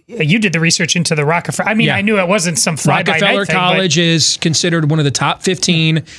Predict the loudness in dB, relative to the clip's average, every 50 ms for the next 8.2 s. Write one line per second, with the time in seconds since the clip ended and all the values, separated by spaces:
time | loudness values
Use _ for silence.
0 | -12 -4 -2 0 0 0 0 0 0 0 0 0 0 0 0 0 0 0 -2 -2
1 | 0 0 2 2 2 0 0 -2 0 0 0 0 0 0 0 0 0 0 0 0
2 | 0 0 0 0 -2 -2 0 -2 -2 0 -2 -2 0 0 0 0 0 0 0 0
3 | -2 0 0 0 0 2 0 0 0 0 0 0 0 -2 -4 _ _ -20 -20 -20
4 | _ -4 -2 0 0 2 0 0 0 0 0 2 2 2 2 2 2 2 2 0
5 | 0 0 0 0 2 0 0 0 0 0 0 0 -2 -2 -2 -2 -2 0 0 0
6 | 0 0 0 0 0 0 0 0 -2 0 0 0 0 0 2 0 0 0 0 0
7 | 0 0 0 0 0 0 0 0 0 0 2 2 0 0 0 -2 -4 -4 _ -4
8 | -4 -4 -6